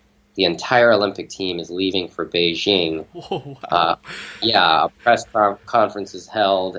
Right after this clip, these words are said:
Speaker 1: and, and, you know, people call me to the gym, and I've got my coach there, and then we do this whole thing on the telephone,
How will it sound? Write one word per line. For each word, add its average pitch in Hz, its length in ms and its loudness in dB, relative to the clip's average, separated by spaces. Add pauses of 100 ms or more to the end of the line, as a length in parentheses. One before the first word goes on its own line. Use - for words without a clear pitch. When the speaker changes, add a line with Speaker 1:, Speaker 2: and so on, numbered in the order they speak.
Speaker 1:
and, 85 480 -4
and, 87 480 -4
you 95 100 -6
know, 87 120 0
people 87 460 0
call 98 240 4
me 95 120 2
to 87 80 0
the 82 100 -4
gym, 92 600 2
and 85 80 0
I've 80 100 -4
got 87 160 2
my 82 120 -2
coach - 440 -2
there, 90 340 2
and 85 120 -2
then 82 120 -6
we 82 100 -6
do 90 180 -2
this 85 160 -4
whole 90 200 -4
thing 87 200 0
on 82 80 2
the 80 60 -4
telephone, 90 680 0